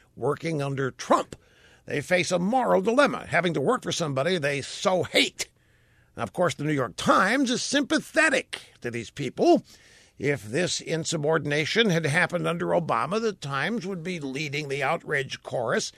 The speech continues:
and outing them and getting rid of them. Now, these unelected civil servants have been given government jobs to carry out the executive branch agenda regardless of who runs it. They don't make policy.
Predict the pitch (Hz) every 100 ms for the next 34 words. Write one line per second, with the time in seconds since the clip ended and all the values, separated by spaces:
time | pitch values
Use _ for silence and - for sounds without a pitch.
0 | - - 175 190 - 156 175 151 170 165
1 | - 240 - _ _ 185 190 139 131 165
2 | 196 311 - - - _ _ _ _ 127
3 | 170 226 269 285 262 - 233 - 269 254
4 | - 185 147 240 - 170 165 151 160 160
5 | 104 139 165 226 233 143 139 98 - -
6 | - 151 170 151 147 165 107 104 113 135
7 | 180 202 202 156 156 180 196 - 240 185
8 | 147 143 175 208 196 117 123 151 190 208
9 | 208 156 117 104 113 - - _ _ _
10 | _ _ 120 127 117 135 190 247 226 240
11 | - 147 110 - - 107 185